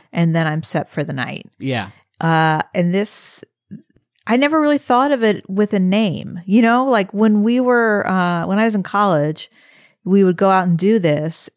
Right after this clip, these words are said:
Speaker 1: and I don't think we had a name for it. But then I heard about this going out top phenomenon and how it's coming back. And I was like,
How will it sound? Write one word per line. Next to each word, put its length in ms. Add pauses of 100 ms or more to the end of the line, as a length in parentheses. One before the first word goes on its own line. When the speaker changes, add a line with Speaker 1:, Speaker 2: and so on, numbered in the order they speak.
Speaker 1:
and 120
I 120
don't 180
think 140
we 80
had 180
a 60
name 380
for 360
it. 180 (140)
But 140
then 160
I 80
heard 280
about 340
this 200
going 380
out 200
top 300
phenomenon 560
and 80
how 140
it's 100
coming 300
back. 280
And 100
I 40
was 60
like, 140